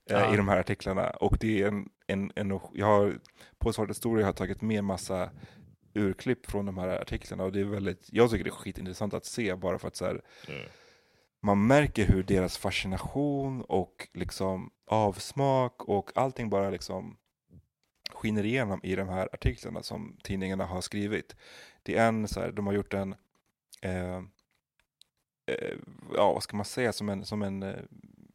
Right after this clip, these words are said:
Speaker 2: cartoon typ.
Speaker 1: Ja.
Speaker 2: Eh, jag tror att det, jag tror att det också är från D N.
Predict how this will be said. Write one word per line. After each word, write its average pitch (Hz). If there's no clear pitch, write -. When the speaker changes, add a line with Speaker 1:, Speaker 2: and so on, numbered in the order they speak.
Speaker 2:
cartoon 107
typ. -
Speaker 1:
Ja. 107
Speaker 2:
Eh, -
jag -
tror 113
att 101
det, 104
jag 104
tror 123
att 117
det 104
också -
är 104
från 95
D 95
N. 92